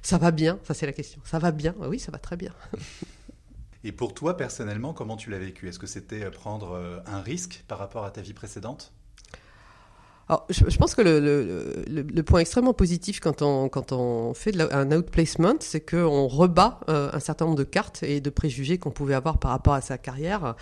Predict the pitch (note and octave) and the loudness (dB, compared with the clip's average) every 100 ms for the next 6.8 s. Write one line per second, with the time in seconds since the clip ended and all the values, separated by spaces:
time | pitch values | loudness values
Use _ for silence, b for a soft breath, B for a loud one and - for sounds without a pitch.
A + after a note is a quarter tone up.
0 | B B B - D3+ C#3 D3+ C#3 - D3 | B B B 0 0 2 2 2 0 -2
1 | C#3 C#3+ G#3+ - D#3+ - C#3+ C3+ C3+ C3+ | 0 0 0 -2 -6 -2 -2 -2 -2 0
2 | F#3 B3+ B B B B D3+ D#3 D#3+ C#3+ | 0 0 B B B B 2 4 4 4
3 | E3 D3 G3+ A#3+ A#3+ G#3+ G3 G3+ - A3+ | 4 6 6 4 2 0 0 -4 -2 -2
4 | A3 F#3 E3+ F3 F3 D#3 C#3+ C#3+ C#3+ F3+ | 0 -2 0 0 2 2 2 0 -2 -6
5 | F#3 F3 B3+ E4 D4 E3 G3 A3 G#3 - | -6 -4 0 0 2 2 4 2 2 2
6 | A3 G3 A3 A#3+ F#3 F3+ E3+ E3 | 0 0 -2 -2 0 2 2 0